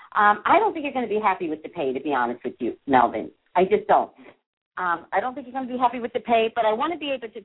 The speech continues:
tell you to take it regardless, Melvin. Take it regardless. Um, you're valued. You're valued. You should be paid much more.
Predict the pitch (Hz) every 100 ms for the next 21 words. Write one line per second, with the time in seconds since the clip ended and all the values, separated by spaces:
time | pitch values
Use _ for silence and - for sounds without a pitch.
0 | - 285 262 202 196 214 - 202 - 226
1 | 220 - 190 175 - 185 202 202 170 151
2 | 160 139 135 131 127 _ _ _ 226 214
3 | 208 202 - 185 180 180 113 - _ _
4 | _ _ - 220 208 214 - 226 214 233
5 | 214 226 285 320 381 427 202 214 214 196
6 | 233 247 208 254 220 220 240 220 208 196
7 | 196 - 202 165 175 349